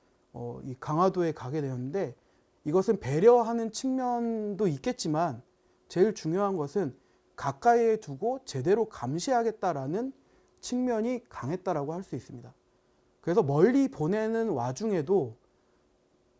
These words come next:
감시가 안 되고 통제가 안 되는 먼 곳으로는 보내지 않고 나름대로 통제력이 미치는 그런 섬이라든지 그런 북변이라든지 이런 곳으로 보냈다는 점에서,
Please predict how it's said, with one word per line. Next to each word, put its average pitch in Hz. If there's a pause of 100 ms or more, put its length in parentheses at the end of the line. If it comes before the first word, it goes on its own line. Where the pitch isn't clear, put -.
(420)
감시가 202
안 135
되고 170
통제가 302
안 127
되는 160
먼 135
곳으로는 202
보내지 170
않고 120 (440)
나름대로 214 (380)
통제력이 254
미치는 160 (680)
그런 175
섬이라든지 214
그런 160 (500)
북변이라든지 175
이런 156
곳으로 156
보냈다는 190
점에서, 131